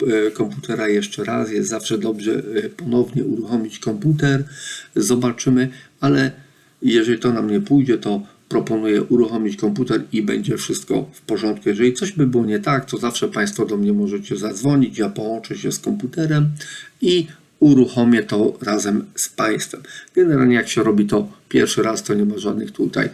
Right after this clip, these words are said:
e, problemów. Widzimy, że to wszystko się tutaj uruchomiło.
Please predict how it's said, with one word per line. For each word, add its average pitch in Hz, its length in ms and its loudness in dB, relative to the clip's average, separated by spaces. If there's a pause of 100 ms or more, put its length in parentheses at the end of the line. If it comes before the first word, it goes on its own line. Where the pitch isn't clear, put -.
(340)
e, - 240 0
problemów. 104 640 0 (280)
Widzimy, 131 420 6
że 113 140 0
to 104 140 -2
wszystko - 360 -2
się 107 180 0
tutaj 104 500 0 (680)
uruchomiło. 104 840 2